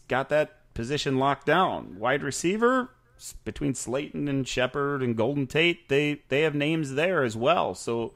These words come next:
so what do we want as a dynasty owner, the Giants, to do to help us out?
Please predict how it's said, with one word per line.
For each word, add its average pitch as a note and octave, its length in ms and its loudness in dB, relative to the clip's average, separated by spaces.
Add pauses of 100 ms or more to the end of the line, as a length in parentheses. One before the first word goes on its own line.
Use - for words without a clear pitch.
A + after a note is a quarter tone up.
(280)
so - 160 -6
what D3+ 140 2
do G#3+ 60 6
we G3+ 120 4
want E3 320 2
as A#2+ 160 2
a A2+ 40 0
dynasty B2 540 -2
owner, A2 300 0
the G#2 120 -4
Giants, G#2+ 520 -4
to A#2 100 -6
do G2+ 220 -4
to F#2 100 -6
help F#2+ 220 -4
us - 160 -10
out? A#1 240 -6